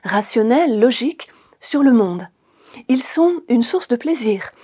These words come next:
leur découverte étant souvent associée à des souvenirs heureux. Par le caractère prévisible de l'activité qu'ils permettent, ils diminuent le stress et apportent un sentiment de sécurité.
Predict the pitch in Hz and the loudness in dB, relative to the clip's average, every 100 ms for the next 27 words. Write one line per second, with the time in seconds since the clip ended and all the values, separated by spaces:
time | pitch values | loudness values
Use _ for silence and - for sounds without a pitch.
0 | - _ 196 185 190 214 190 247 285 202 | -20 _ -2 2 0 0 0 0 0 -6
1 | 196 190 - 202 254 190 - 208 - 285 | -6 -8 -4 -2 0 -2 -4 -8 -2 0
2 | 330 - 202 208 226 220 233 226 196 170 | 0 -2 -4 -6 -4 -2 0 -2 -4 -8
3 | - _ _ - - - - _ _ - | -14 _ _ -20 -20 -20 -20 _ _ 0
4 | 240 262 320 311 339 330 - - 349 311 | 2 2 0 -2 -2 -4 -6 -4 0 0
5 | 285 381 269 226 214 208 - 233 254 277 | 4 4 4 2 2 0 -6 -6 -4 -6
6 | 208 220 233 254 392 - - - - _ | -6 -4 0 0 -2 -8 -18 -20 -20 _
7 | 247 220 240 262 254 311 240 240 - 226 | -6 -2 4 6 8 6 4 -2 -4 -4
8 | 208 - - - - - 202 190 262 285 | -4 -10 -16 -20 -6 0 2 2 0 -2
9 | - 233 208 202 214 - 240 302 240 208 | -6 -6 -6 -4 -6 -2 0 2 2 -2
10 | 226 214 190 185 - 165 | -4 -4 -6 -8 -12 -18